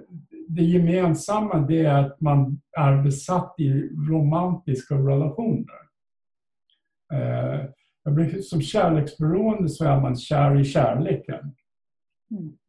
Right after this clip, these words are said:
Speaker 1: Så, va? Det, det är inte riktigt förknippat med någon speciell person. Man är ingen om man inte är i en relation.
Speaker 2: Okej. Mm.
Speaker 1: Och, eh, på samma sätt som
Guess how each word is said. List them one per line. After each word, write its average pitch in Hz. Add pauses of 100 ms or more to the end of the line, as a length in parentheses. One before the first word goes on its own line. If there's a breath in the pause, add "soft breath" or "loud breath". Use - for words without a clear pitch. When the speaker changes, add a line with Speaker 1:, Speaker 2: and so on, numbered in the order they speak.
(480)
Speaker 1:
Så, 120
va? 135
Det, 160
det 160
är 165
inte 156
riktigt 160 (300)
förknippat 160
med 143
någon 135
speciell 135
person. 135 (500)
Man 180
är 208
ingen 139 (640)
om 156
man 151
inte 120
är 123
i 131
en 127
relation. 131 (1080)
Speaker 2:
Okej. 175 (420)
Mm. 170
Speaker 1:
Och, 147
eh, 165 (640)
på -
samma 208
sätt 214
som 156